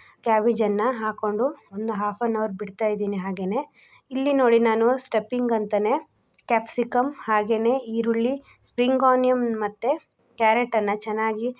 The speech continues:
ಚಿಕ್ಕದಾಗಿ, ಆ, ಕಟ್ ಮಾಡಿ ಇಟ್ಕೊಂಡಿದ್ದೀನಿ. ಹಾಗೆ ಕ್ಯಾರೆಟನ್ನು ತುರಿದು ಇಟ್ಕೊಂಡಿದ್ದೀನಿ. ಇವಾಗ ಬನ್ನಿ ಹೇಗೆ ಮಾಡೋದು ಸ್ಟಫಿಂಗ್ ಎಲ್ಲ ಅಂತ ತೋರಿಸ್ಕೊಡ್ತೀನಿ. ಹಾಗೇನೆ ಇಲ್ಲಿ ಒಂದು ಕಡಾಯಿನ ಇಟ್ಕೊಂಡು ಇದಕ್ಕೆ ನಾನು, ಆ, ಒಂದು ಎರಡು ಸ್ಪೂನ್ ಆಗೋಷ್ಟು ತುಪ್ಪನ ಹಾಕ್ಕೊಂಡಿದ್ದೀನಿ.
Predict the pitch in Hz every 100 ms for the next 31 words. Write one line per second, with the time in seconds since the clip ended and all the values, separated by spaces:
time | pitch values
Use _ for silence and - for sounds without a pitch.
0 | - _ - 233 - 240 214 202 240 320
1 | - _ 233 220 214 208 208 226 220 214
2 | 208 202 190 196 208 294 - - _ 220
3 | 247 247 220 220 233 226 233 247 233 220
4 | 208 208 214 202 196 196 226 320 - _
5 | _ _ 254 269 262 262 294 - 233 226
6 | 233 262 320 - 220 214 220 214 208 208
7 | 208 208 202 208 202 196 196 196 202 190
8 | - 185 185 196 214 294 - - - 240
9 | 262 285 277 269 247 240 240 233 226 226
10 | 220 214 - 233 208 214 220 214 208 220
11 | 214 226 214 208 208 208 202 254 330 -
12 | - _ 208 208 208 214 220 220 208 202
13 | 220 - 233 220 208 202 - 233 190 _
14 | 233 233 208 208 202 202 196 202